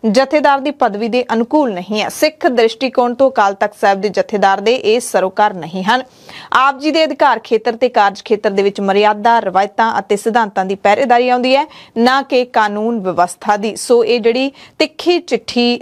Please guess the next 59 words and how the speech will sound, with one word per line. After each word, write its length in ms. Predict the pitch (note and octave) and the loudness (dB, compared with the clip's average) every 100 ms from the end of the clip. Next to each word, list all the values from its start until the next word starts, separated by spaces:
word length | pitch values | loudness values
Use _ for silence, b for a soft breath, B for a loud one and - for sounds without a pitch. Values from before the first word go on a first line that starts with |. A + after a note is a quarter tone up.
| G#3+ | -2
ਦਲ 300 | F#3+ G#3+ A3 | 0 0 -2
ਖਾਲਸਾ 460 | - G3+ G3 - A#3 | -2 -2 -2 -2 -2
ਦੇ 100 | G#3+ | -2
ਵੱਲੋਂ 320 | G3 G3+ G#3 | -2 -2 -2
ਅਕਾਲ 280 | - A#3+ A3+ | -2 0 0
ਤਖਤ 240 | A#3 C4 - | 0 -6 -2
ਸਾਹਿਬ 180 | G#3 F3+ | -2 0
ਦੇ 80 | F#3+ | -2
ਜਥੇਦਾਰ 460 | F#3+ F#3+ A3+ G3+ | -2 0 0 0
ਨੂੰ 200 | F#3+ F#3+ | -2 -4
ਲਿਖੀ 260 | G3+ - F#3 | -6 -4 -2
ਗਈ। 160 | A3+ C4 | -2 0
ਸ਼੍ਰੀ 180 | D4+ E4 | 2 2
ਅਕਾਲ 260 | D#4+ D4+ | 2 0
ਤਖਤ 180 | D4+ D#4 | 0 -2
ਸਾਹਿਬ 240 | D#4 C#4+ | 2 0
ਦੇ 80 | D4 | 2
ਜਥੇਦਾਰ 380 | C4+ G#3+ B3+ A#3+ | 0 0 0 2
ਦੇ 100 | B3+ | 2
ਵੱਲੋਂ 360 | A3+ G#3+ A3 A#3 | 0 2 2 2
ਸੱਦੀ 320 | - F#3+ F#3+ | -2 -2 0
ਗਈ 140 | A3 | 0
ਇਕੱਤਰਤਾ 500 | A3+ G#3 - G3+ A#3+ | 2 -2 -2 0 0
ਦੇ 100 | A3+ | 0
ਵਿੱਚ 200 | G3 G#3 | -2 -2
ਭਾਵੇਂ 260 | A#3+ A#3+ A#3+ | -2 -2 -2
ਕਿਸੇ 260 | D4+ C#4 | -4 0
ਵੀ 100 | E4 | 0
ਸਿਆਸੀ 360 | D#4 A#3+ - A#3+ | 2 2 0 0
ਲੀਡਰ 260 | G#3+ G3+ G3+ | 0 0 0
ਨੂੰ 120 | G#3+ | 0
ਸੱਦਾ 280 | G#3+ F#3+ F#3 | 0 0 0
ਨਹੀਂ 300 | F#3+ F#3+ A#3+ | -2 -2 0
ਭੇਜਿਆ 340 | C4+ A#3 A#3 | 2 2 2
ਗਿਆ, 180 | A#3+ D4 | 2 2
ਪਰ 200 | D4 A3+ | 2 2
ਅਕਾਲੀ 280 | G#3+ A3 C4+ | 2 0 0
ਦਲ 180 | D4 | 0
ਨੇ 100 | C#4+ | 0
ਅਕਾਲ 240 | D4 A3 F#3+ | 0 0 0
ਤਖਤ 180 | G#3 G#3 | -2 -2
ਸਾਹਿਬ 240 | G#3 G3 | -2 0
ਦੇ 160 | G#3+ A3+ | 0 0
ਹਰ 340 | - A#3+ C#4 | -2 0 0
ਫੈਸਲੇ 520 | C#4 A3+ F#3 - B3 | -2 0 0 0 -2
ਨੂੰ 280 | A#3 A3+ D4 B B B A#3 | 0 -2 -4 B B B 2
ਮੰਨਣ 300 | C4+ D4+ E4+ | 2 0 0
ਦਾ 140 | D#4+ C4+ | 2 2
ਐਲਾਨ 260 | C4 A3+ | 2 0
ਕੀਤਾ 320 | A#3 A3 A3+ G#3+ | 0 -2 0 2
ਤੇ 160 | A#3 | 0
ਕਿਹਾ 340 | A3 F#3+ G3+ G#3+ | 0 -2 0 0
ਕਿ 140 | A#3 | -2
ਇਸ 260 | - A3 G#3 | -2 -2 0
ਵੇਲੇ 200 | G#3+ A#3 | 0 0
ਸਾਰੇ 420 | - A#3+ C#4+ D#4 | 0 0 2 0
ਪੰਜਾਬ 400 | B3 G#3 G3+ G3+ | -2 0 0 0
ਨੂੰ 140 | G#3+ | -4
ਇਕਜੁੱਟ 500 | G#3 G#3 F#3+ G#3 G#3 | -4 -4 -2 -2 2